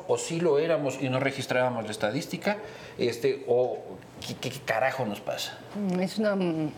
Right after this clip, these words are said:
Speaker 2: muy buena pregunta. Yo pienso que mucho tiene que ver con no haber abordado la evidencia. Creo que hemos investigado muchas cosas en el país, hemos trabajado mucho más la educación, la salud, con todas las limitaciones que hay, ¿no?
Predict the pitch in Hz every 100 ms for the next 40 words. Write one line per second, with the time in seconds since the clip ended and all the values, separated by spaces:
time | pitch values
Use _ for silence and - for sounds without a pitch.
0 | - 185 185 190 180 180 151 180 196 -
1 | - - - - - - - - - -
2 | - - - - - - - - 240 302
3 | 302 302 285 - 185 180 220 185 202 196
4 | 190 143 160 165 - 170 147 151 165 147
5 | 151 151 143 127 117 131 123 123 113 98
6 | 92 - - - - - - - - -
7 | - 220 214 220 214 214 170 156 165 156
8 | 156 151 - - - 127 139 131 120 117
9 | 139 196 208 208 170 151 139 - 131 127
10 | 135 143 139 139 139 135 127 147 135 131
11 | 123 - 180 175 160 156 220 240 - -
12 | - - - 208 208 220 226 202 - 156
13 | 139 139 - 170 165 - 127 131 151 120
14 | 120